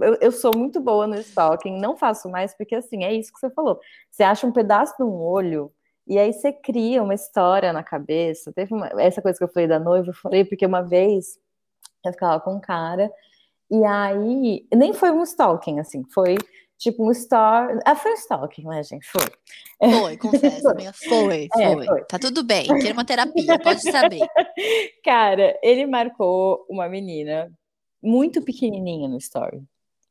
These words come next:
Speaker 1: Muito
Speaker 2: Ai, que
Speaker 1: pequenininha.
Speaker 2: ódio,
Speaker 1: E eu
Speaker 2: que
Speaker 1: falei,
Speaker 2: ódio.
Speaker 1: aí eu olhei pra aquilo e falei, "Cara, né? Ou você marca e aí, tipo, é clicável, porque quando você marca pequenininha, porque, né, gente? Ah,
Speaker 2: Porque não,
Speaker 1: já."
Speaker 2: é assim, você quer que a pessoa veja, mas não quer que a outra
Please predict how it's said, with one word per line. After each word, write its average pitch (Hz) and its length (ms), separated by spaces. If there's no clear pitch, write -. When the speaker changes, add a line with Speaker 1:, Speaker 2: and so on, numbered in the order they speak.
Speaker 1:
Muito 240 460
Speaker 2:
Ai, - 140
que - 120
Speaker 1:
pequenininha. 147 420
Speaker 2:
ódio, 143 100
Speaker 1:
E 233 120
eu 277 80
Speaker 2:
que 262 60
Speaker 1:
falei, 254 260
Speaker 2:
ódio. 220 140
Speaker 1:
aí 392 80
eu 339 80
olhei 170 220
pra 151 140
aquilo 175 280
e 190 40
falei, 196 300
"Cara, 139 320
né? 147 300
Ou 196 160
você 330 200
marca 151 580
e 143 220
aí, 143 300
tipo, - 260
é 143 60
clicável, 160 840
porque 254 140
quando 165 180
você 165 120
marca 143 260
pequenininha, 139 580
porque, - 240
né, 311 360
gente? 135 400
Ah, 240 60
Speaker 2:
Porque 190 420
não, 196 180
Speaker 1:
já." 180 240
Speaker 2:
é - 40
assim, 233 360
você 202 140
quer 214 120
que 214 60
a 214 60
pessoa 220 400
veja, 214 260
mas 254 120
não 254 100
quer 247 120
que 277 140
a 277 80
outra 254 300